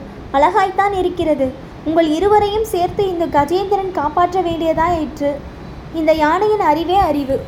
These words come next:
உங்கள் இருவரையும் அதன் துதிக்கையால் பூமாலையை எடுப்பது போல் அசங்காமல் கசங்காமல் எடுத்து சற்று முன் கரையில் விட்டது.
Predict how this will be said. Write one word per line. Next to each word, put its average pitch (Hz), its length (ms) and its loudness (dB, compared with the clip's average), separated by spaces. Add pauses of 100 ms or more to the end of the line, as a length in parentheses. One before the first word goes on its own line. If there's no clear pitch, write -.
உங்கள் 311 240 4
இருவரையும் 403 540 2
அதன் 320 220 -2
துதிக்கையால் 370 640 0
பூமாலையை 381 560 0
எடுப்பது 320 400 0
போல் 392 260 2
அசங்காமல் 359 580 0
கசங்காமல் 349 640 -2
எடுத்து 277 240 -2 (120)
சற்று 294 280 0
முன் 381 220 -2
கரையில் 349 420 0
விட்டது. 285 340 0